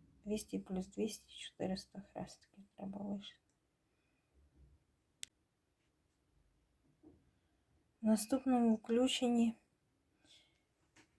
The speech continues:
побачите, яке я завдання буду виконувати і на якому процесі. Привіт! Сьогодні тринадцяте листопада,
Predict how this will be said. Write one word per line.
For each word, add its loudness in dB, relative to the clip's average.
побачите, 4
яке 2
я 2
завдання 4
буду 0
виконувати -2
і 4
на 4
якому 0
процесі. -10
Привіт! 6
Сьогодні 6
тринадцяте 6
листопада, 2